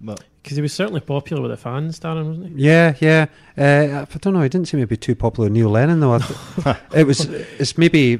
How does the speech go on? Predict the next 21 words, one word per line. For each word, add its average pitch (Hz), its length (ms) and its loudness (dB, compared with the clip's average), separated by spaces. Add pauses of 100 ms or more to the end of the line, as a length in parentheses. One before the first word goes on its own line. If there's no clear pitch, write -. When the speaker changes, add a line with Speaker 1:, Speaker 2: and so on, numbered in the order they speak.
(160)
Speaker 3:
Lennon's 117 600 -2
kind 117 200 -4
of, - 480 -8
uh, 95 500 -2 (560)
personality 117 560 -2
is 107 80 -4
quite 104 220 -4
headstrong, 113 880 -2
obstinate, 107 800 -6
or, 110 220 -8 (760)
Speaker 1:
Yeah, - 300 -4
Speaker 3:
or, 123 160 6
Speaker 1:
I, 135 40 4
I 147 160 8
Speaker 3:
or, - 120 0
or 147 120 6
maybe 151 220 2
just - 220 -2
a, 120 280 0
a, 110 140 -4
a 113 120 -4